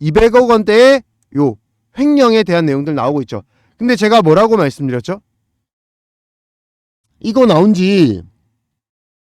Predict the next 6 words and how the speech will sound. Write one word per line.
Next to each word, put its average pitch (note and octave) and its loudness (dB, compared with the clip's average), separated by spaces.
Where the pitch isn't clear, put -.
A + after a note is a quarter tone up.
굉장히 G#3+ 0
오래됐다라고 E3+ 0
말씀을 F3 -4
드렸고, D3+ 0
이게 A#3+ -4
갑자기, B3+ -4